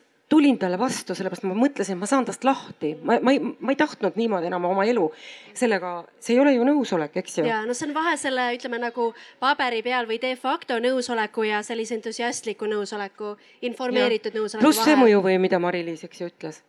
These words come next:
Speaker 1: Et mõjuvõim, ükskõik kus on ebavõrdne suhe, äh, seal ei saa rääkida nõ-, mõju, äh, nõusolekust. Ja näiteks ma olen üliõnnelik, et kui on üks hea asi Eestis tuua, on see,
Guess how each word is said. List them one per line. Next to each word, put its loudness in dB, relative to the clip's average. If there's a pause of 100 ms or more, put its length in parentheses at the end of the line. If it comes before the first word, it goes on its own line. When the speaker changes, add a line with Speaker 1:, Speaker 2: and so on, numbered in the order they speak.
Speaker 1:
Et -12
mõjuvõim, 0
ükskõik 0
kus 0
on 0
ebavõrdne -4
suhe, -6 (680)
äh, 0
seal -4
ei -4
saa -2
rääkida -4
nõ-, 0
mõju, 2
äh, 0
nõusolekust. -4 (440)
Ja 2 (140)
näiteks -6
ma 2
olen 2 (260)
üliõnnelik, 4
et -8
kui -2
on 0
üks -4
hea 8 (100)
asi -4
Eestis -4
tuua, 2 (360)
on -2
see, 6